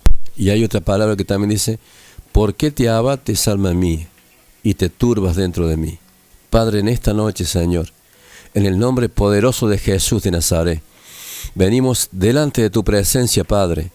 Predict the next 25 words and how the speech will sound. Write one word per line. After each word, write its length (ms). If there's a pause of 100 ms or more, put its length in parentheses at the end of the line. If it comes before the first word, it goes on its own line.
(220)
en 120
esta 220
noche, 360
Señor, 500 (400)
que 100
tu 180
palabra, 540
Señor, 420
quede 220
sellada 680 (460)
en 120
el 120
corazón, 680 (420)
en 120
la 80
mente 640 (320)
de 180
cada 320
oyente, 480
Señor, 440 (440)
y 100
que 120
esta 180
palabra, 520
Señor, 520